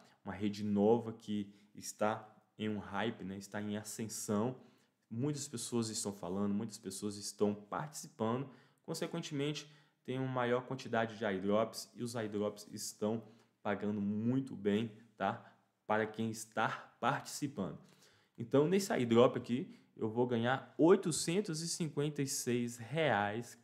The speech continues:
caso no dia do lançamento, que vai ocor-, ocorrer a qualquer dia desses, tá? Aproximadamente, é, temos informações que será,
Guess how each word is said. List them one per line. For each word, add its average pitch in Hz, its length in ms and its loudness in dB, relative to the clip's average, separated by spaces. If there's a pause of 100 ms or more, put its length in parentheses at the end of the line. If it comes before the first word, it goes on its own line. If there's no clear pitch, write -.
(200)
caso 101 480 4
no 101 160 2
dia 110 400 4
do 123 320 2
lançamento, 117 680 2
que - 80 -16
vai 110 180 4
ocor-, 107 460 0
ocorrer 107 640 0 (300)
a 107 80 -2
qualquer 117 580 4
dia 110 360 2
desses, 95 440 -2
tá? - 320 0 (920)
Aproximadamente, 110 1080 2 (280)
é, 98 320 6
temos 107 500 0
informações 127 880 0
que 131 160 -4
será, 123 480 -2